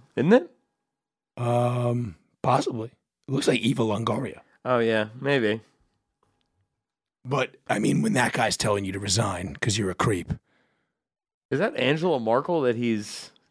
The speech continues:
Speaker 1: very familiarly
Speaker 2: Oh,
Speaker 1: embracing?
Speaker 2: yeah. It looks like he's about to fucking smash the fucking, I assume she's still called the Chancellor of Germany, right?
Speaker 1: Mm-hmm.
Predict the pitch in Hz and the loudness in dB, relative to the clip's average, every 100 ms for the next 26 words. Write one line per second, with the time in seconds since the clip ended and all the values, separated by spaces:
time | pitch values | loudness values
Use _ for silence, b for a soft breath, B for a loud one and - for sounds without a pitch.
0 | _ _ _ 110 98 113 127 135 - 117 | _ _ _ -12 -2 2 2 0 -2 -2
1 | 107 117 123 120 117 120 120 117 110 110 | 2 2 2 0 0 2 2 0 -2 -2
2 | 117 117 107 98 107 113 - 98 - - | 0 0 0 0 0 2 0 -2 -2 -4
3 | 117 90 120 98 - - - - - 85 | -6 -6 -6 -8 -10 -12 -14 -6 -4 -4
4 | - - - - - 95 92 101 101 95 | -6 -6 0 0 0 -4 -6 -2 0 0
5 | 85 - - _ _ _ _ _ _ _ | 0 -2 -6 _ _ _ _ _ _ _
6 | _ _ _ _ - - 123 113 127 113 | _ _ _ _ -18 -2 0 0 -2 -6
7 | - 113 - 247 240 143 - 120 117 127 | -4 0 2 2 0 2 0 0 0 0
8 | 113 - 120 120 139 123 120 120 127 131 | 0 0 2 0 0 0 0 0 0 0
9 | - 110 - 120 135 - 107 127 | 0 -6 -6 -4 -4 -6 -6 -6